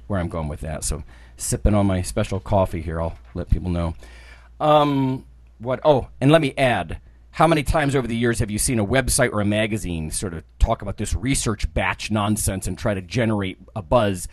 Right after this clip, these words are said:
That's not what I'm doing here. I'm really drinking this. This is just something that I do. It's just a project. <laughs> So, and I know, Phil, you have an interest in coffee. So,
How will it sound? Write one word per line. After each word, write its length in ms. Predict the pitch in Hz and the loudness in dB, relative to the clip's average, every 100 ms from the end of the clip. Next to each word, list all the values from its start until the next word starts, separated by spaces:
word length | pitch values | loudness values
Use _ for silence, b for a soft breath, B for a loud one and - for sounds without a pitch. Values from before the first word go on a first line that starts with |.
| b b - | b b -6
That's 160 | 123 | 4
not 160 | 175 156 | 6 6
what 100 | 139 | 4
I'm 100 | 110 | 0
doing 180 | 107 98 | 2 0
here. 220 | 85 71 - | -2 -10 -4
I'm 100 | 113 | 0
really 180 | 139 147 | 2 2
drinking 320 | 135 131 120 | 2 2 4
this. 340 | 110 107 - - | 2 2 -4 -6
This 180 | 107 107 | -8 -6
is 200 | 92 - | -8 -8
just 300 | - 104 - | -6 -6 -4
something 500 | - - - 127 117 | -6 0 2 2 4
that 100 | 117 | 4
I 80 | 104 | 4
do. 180 | 95 87 | 0 -4
It's 100 | 90 | -4
just 120 | 104 | -4
a 40 | - | 0
project. 460 | 82 76 78 - - | -2 -2 -10 -10 -12
<laughs> 40 | - | -8
So, 180 | - - - - - - - - - B | 0 -2 -2 -14 -12 0 0 0 -12 B
and 140 | 147 | 4
I 40 | 139 | 4
know, 120 | 127 | 4
Phil, 300 | - 143 120 | 0 2 2
you 100 | 117 | 2
have 100 | 104 | -2
an 60 | 104 | -4
interest 320 | 95 98 - | -8 -10 -10
in 80 | 85 | -10
coffee. 380 | 87 73 78 | -8 -8 -8
So, 280 | 80 - 80 | -10 -10 -12